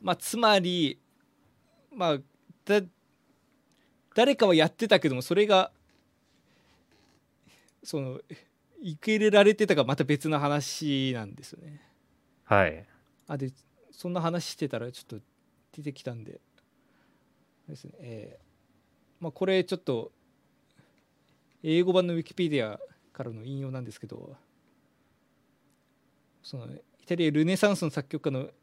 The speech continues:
Speaker 1: えー、ニコラ・ビジェンティーノっていう作曲家は、もうこの時代から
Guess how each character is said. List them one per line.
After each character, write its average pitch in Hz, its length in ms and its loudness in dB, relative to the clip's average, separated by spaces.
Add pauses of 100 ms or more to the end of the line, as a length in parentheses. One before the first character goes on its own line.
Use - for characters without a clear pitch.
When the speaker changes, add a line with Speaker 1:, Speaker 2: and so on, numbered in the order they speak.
Speaker 1:
え 123 480 -10
ー、 - 460 -20 (380)
ニ 143 120 -6
コ 185 180 -2
ラ・ 180 300 4 (400)
ビ 143 100 -4
ジ 180 100 0
ェ 180 60 2
ン 170 60 -2
テ 180 120 -4
ィ 160 40 0
ー 131 40 0
ノ 107 160 -12
っ 120 60 -20 (1300)
て 185 80 -6
い 165 360 0
う 156 100 -8 (420)
作 - 200 -14
曲 - 140 -14 (140)
家 170 80 0
は、 147 280 2
も 135 360 -8
う - 0 - (160)
こ 185 120 -10
の 208 120 -4
時 196 120 -6
代 208 160 2
か 202 120 0
ら 180 240 2